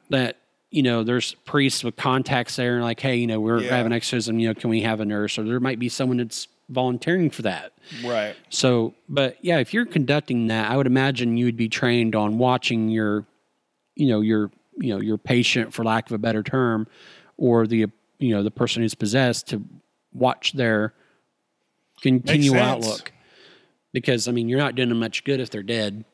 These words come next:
Speaker 2: No.
Speaker 1: <clears throat> So, so we, we already touched, it seems to me as we go down our list, we've actually kind of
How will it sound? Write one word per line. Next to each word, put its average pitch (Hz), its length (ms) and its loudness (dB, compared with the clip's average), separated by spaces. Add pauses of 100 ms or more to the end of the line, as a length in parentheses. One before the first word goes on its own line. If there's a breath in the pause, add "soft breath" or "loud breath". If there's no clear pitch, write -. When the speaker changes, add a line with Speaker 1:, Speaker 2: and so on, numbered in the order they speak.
Speaker 2:
No. 135 480 0
Speaker 1:
<clears throat> - 140 -20 (280 soft breath)
So, 98 320 -4 (1500 loud breath)
so 147 400 0 (680)
we, 165 320 4
we 143 160 4
already 151 180 4
touched, 165 360 -2
it 170 180 0
seems 214 400 2
to 160 80 -2
me 151 320 6
as 123 140 0
we 131 100 0
go 135 220 0
down 135 200 0
our 120 160 -2
list, 120 340 -2
we've 123 140 0
actually 117 420 -2
kind 120 280 -2
of 104 160 -6